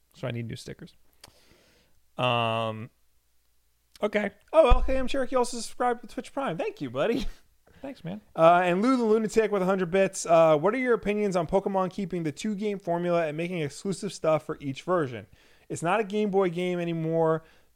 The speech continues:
Speaker 2: Uh, these are eighty dollars for Canadians anyway. I, I was going to get Shield possibly and not get, um, Surfe-, oh, sorry, Surfetched kinda bummed, kinda bummed me out.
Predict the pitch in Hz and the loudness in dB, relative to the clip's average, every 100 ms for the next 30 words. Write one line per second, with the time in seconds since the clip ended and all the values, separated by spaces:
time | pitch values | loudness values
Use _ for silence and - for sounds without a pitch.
0 | _ _ 139 131 131 127 - 139 - 185 | _ _ 2 4 4 2 -4 -12 -4 -2
1 | 165 170 - 190 208 208 175 170 170 170 | 2 2 2 -2 -2 2 4 6 6 4
2 | 165 - - 160 - 151 170 175 175 160 | 0 -4 -8 -6 -4 -2 -2 -2 -2 -2
3 | 170 165 160 160 160 156 - - - - | -2 0 2 4 2 -2 -10 -20 -14 0
4 | 151 165 - - 151 147 131 175 180 175 | 2 2 -2 0 2 2 2 0 -2 -2
5 | 156 - - 202 202 196 - 180 170 175 | -4 -4 0 4 4 2 2 0 0 -2
6 | 185 175 180 139 139 151 170 170 175 165 | 0 2 0 -2 -2 2 2 2 0 0
7 | - - - 143 139 135 139 - - _ | -2 -6 -2 2 2 2 -4 -16 -20 _
8 | _ - - - 175 175 - 175 170 - | _ -20 -12 -2 2 4 4 2 2 2
9 | 139 113 113 - 113 - - 185 180 180 | 2 0 -4 -6 -6 -8 -2 2 2 2
10 | 170 160 - - _ - 160 156 135 147 | 0 0 -8 -18 _ -6 -4 -4 -2 -2
11 | 147 143 139 - _ _ - - 160 156 | -2 -4 -10 -18 _ _ -20 -16 -6 -4
12 | 135 139 127 127 110 - | -2 -4 -4 -8 -10 -10